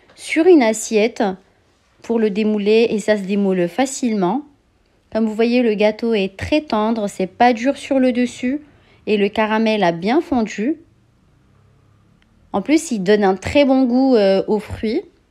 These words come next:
Ce mélange entre, euh, fruits, caramel, biscuits, franchement, c'est, c'est très bon.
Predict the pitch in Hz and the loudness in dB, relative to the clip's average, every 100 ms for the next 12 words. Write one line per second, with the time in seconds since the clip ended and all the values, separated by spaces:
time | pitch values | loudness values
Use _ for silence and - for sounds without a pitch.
0 | _ _ _ _ _ _ _ _ _ - | _ _ _ _ _ _ _ _ _ -10
1 | 220 220 240 262 220 202 - 208 202 202 | -2 0 2 2 0 -4 -4 0 2 2
2 | 190 185 - 226 226 233 - 214 208 208 | 2 0 -6 -6 -6 -6 -2 -2 0 0
3 | 202 202 208 214 190 175 170 196 - - | 0 0 0 0 -2 -4 -6 -10 -10 -10
4 | 247 - 196 226 240 185 175 220 - 202 | -8 -8 -6 -6 -4 -4 -6 -8 -6 -4
5 | 170 151 | -4 -8